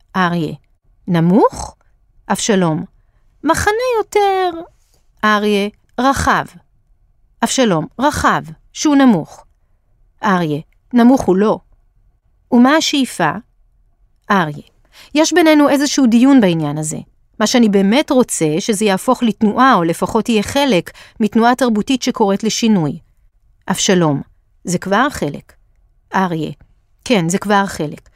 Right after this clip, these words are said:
זה כבר צעד את המדרגה הראשונה, אבל לא יודע אם קולקטיב ברמת הפוסי ראיות, אבל כן להיות חלק מבית אומנותי שלא מוותר על אסתטיקה, שיש לו כוח למשוך אליו פנימה ולהיות חלק מהמיינסטרים,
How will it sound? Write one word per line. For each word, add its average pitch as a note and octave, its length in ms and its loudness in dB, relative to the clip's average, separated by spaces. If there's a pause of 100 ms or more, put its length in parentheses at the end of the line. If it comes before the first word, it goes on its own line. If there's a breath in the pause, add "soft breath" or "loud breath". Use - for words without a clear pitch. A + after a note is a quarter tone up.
(180)
זה B3 100 -2
כבר A#3 240 0
צעד C4 520 0
את G#3+ 120 -2
המדרגה F#3+ 480 0
הראשונה, G#3 640 0 (580)
אבל A3+ 360 2
לא A#3+ 100 2
יודע F4 340 4
אם D#4+ 80 2
קולקטיב A3+ 640 0
ברמת F#3 520 0
הפוסי G#3+ 540 0
ראיות, F3 400 -2 (440 soft breath)
אבל G3+ 260 2 (100)
כן F4 360 2
להיות G#3+ 240 0
חלק B3 360 -2
מבית G3+ 560 0
אומנותי G3+ 420 0
שלא A3 220 0
מוותר G#3+ 400 0
על G3 120 0
אסתטיקה, G3 600 -4 (440)
שיש F3 240 -4
לו F3+ 80 2
כוח G3+ 200 2
למשוך G3+ 360 -2
אליו G#3 220 0
פנימה C4+ 320 2
ולהיות F3 280 -2
חלק G#3 280 -4
מהמיינסטרים, F#3+ 840 0